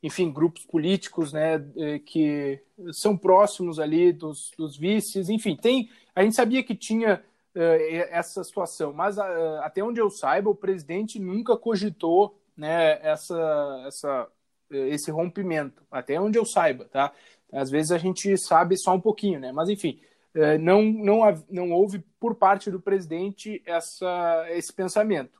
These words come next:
E aí, é, como é o presidente que, no fim, toma a, a decisão, né? Eu até conversei com uma fonte que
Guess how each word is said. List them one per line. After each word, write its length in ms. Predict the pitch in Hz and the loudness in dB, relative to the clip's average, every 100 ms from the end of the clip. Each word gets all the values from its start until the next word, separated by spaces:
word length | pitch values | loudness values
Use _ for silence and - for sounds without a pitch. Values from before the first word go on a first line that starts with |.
| _ | _
E 100 | 170 | 2
aí, 420 | 190 170 156 190 196 _ _ | 4 4 2 -2 -4 _ _
é, 120 | 226 | -10
como 200 | 208 226 | -2 2
é 40 | 220 | 4
o 60 | |
presidente 580 | 196 202 180 160 175 - | 4 4 2 0 -6 -8
que, 300 | - 170 156 | -8 -6 -4
no 120 | 160 185 | -2 -4
fim, 360 | - 175 170 | -2 -4 -2
toma 640 | 156 160 175 165 143 131 - | 0 4 6 8 6 6 0
a, 500 | 139 135 131 120 135 | 0 2 4 2 -4
a 40 | 131 | -6
decisão, 580 | 135 - 156 131 160 | -6 -10 -10 -2 0
né? 100 | 175 156 _ - | 0 -6 _ -4
Eu 80 | 165 | 4
até 420 | 156 170 247 254 214 _ _ 214 - _ - | 6 6 6 6 4 _ _ -20 -20 _ -12
conversei 440 | 208 208 170 190 | -2 -2 0 -4
com 100 | 190 | -4
uma 140 | 190 | -6
fonte 360 | 165 170 175 - | -6 -8 -12 -12
que 300 | 240 240 196 | -8 -6 -6